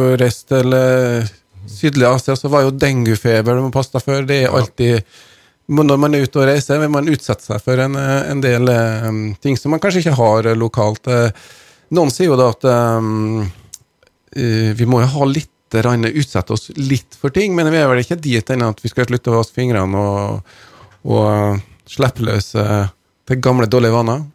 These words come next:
Speaker 2: Nei, jeg tror det er fornuftig å beholde håndhygienen, og så er det fornuftig å gjøre,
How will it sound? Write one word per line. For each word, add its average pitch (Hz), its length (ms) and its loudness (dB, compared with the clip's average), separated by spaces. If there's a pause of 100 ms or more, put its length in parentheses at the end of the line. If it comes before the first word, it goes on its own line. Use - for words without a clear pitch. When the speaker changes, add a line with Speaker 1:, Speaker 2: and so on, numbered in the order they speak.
(400)
Speaker 2:
Nei, 127 200 0
jeg - 100 -20
tror 131 140 -2
det 117 60 2
er 107 100 -4
fornuftig - 680 -6
å 101 120 -2
beholde 101 560 0
håndhygienen, 101 840 -6 (140)
og 113 80 -14
så 110 360 -2
er 107 100 0
det 95 60 -8
fornuftig 117 400 -4
å 151 80 2
gjøre, 92 300 -2